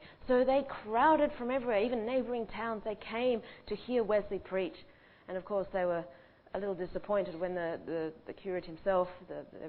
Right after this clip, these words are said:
reverend there, got up and not Wesley. And he stood, and he, uh, stood at the, at the platform, and he gave a whole sermon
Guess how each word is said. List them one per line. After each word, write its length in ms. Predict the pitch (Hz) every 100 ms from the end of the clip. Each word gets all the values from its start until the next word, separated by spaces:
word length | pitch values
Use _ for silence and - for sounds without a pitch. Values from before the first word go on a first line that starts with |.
| 147
reverend 400 | 185 165 165 160
there, 260 | 170 170
got 200 | 160 160
up 180 | 165 170
and 160 | 156 156
not 280 | 180 - -
Wesley. 400 | 151 - 151 165 - _ - _
And 100 | 180
he 140 | 165 185 -
stood, 340 | 202 196 196 - - - -
and 120 | 165
he, 340 | 170 170 170
uh, 180 | 165 160 160 - 185 -
stood 180 | 196
at 240 | 175 120 -
the, 60 | - 180
at 140 | -
the 60 | 175
platform, 600 | 202 202 - 196 185 185 - -
and 160 | 180 165
he 120 | 185
gave 280 | 180 196 180
a 80 | 170
whole 540 | - 277 311 269 247 -
sermon 420 | 226 220 196 165